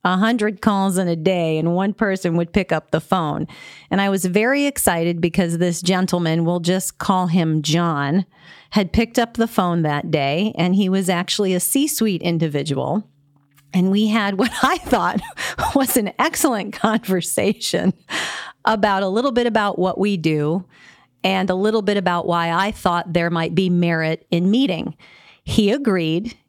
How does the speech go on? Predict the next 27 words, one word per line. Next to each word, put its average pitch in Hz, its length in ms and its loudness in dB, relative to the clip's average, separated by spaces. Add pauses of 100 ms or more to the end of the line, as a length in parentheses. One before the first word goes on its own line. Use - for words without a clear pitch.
and 175 180 2
we 185 120 2
set 208 240 0
up 208 140 -2
a 226 40 2
meeting. 170 360 0
I 170 80 0
think 170 200 -2
it - 120 -2
was 165 240 0 (180)
two 202 240 0
weeks - 460 -2 (160)
later. 147 460 -2 (880)
Again, 185 380 2 (100)
in 185 200 2
my 208 220 2
mind, 190 480 0
it 180 120 0
had 170 160 -2
been 170 120 0
a 165 60 0
great 180 400 -2
conversation. 165 1080 -2 (320)
He 208 220 0
seemed 170 480 0 (100)
extremely 196 1300 -2 (140)
open 175 600 -2